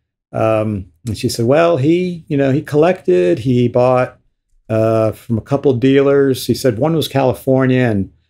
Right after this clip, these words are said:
I can't remember what the other one, I was thinking Ohio, but then w-, when Brooks and I were talking,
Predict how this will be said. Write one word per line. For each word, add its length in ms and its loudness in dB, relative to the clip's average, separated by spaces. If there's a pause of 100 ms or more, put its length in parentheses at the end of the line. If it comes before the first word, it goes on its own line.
(300)
I 60 -6
can't 280 0
remember 280 0
what 160 0
the 80 2
other 200 2
one, 120 -2
I 40 -2
was 140 -6
thinking 260 -2
Ohio, 720 0
but 180 -6
then 260 -2
w-, 160 -4
when 300 -4
Brooks 320 -4
and 80 -2
I 80 0
were 80 0
talking, 580 -4